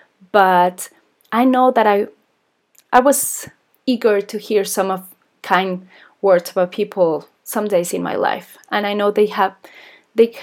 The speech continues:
have probably made a difference. And if I knew that, maybe I would reach out to him and maybe just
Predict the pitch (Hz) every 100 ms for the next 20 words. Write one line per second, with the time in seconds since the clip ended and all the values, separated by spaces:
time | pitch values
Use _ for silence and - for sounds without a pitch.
0 | - 262 - 311 320 285 269 262 254 269
1 | 262 175 180 185 - 196 196 190 190 -
2 | - 202 233 277 262 226 208 202 208 196
3 | 202 202 196 - - _ 214 202 196 -
4 | 196 208 214 _ - 247 247 240 233 220
5 | 196 185 185 180 185 - 185 180 180 175
6 | - - _ _ _ _ 214 226 240 247
7 | - 247 226 - -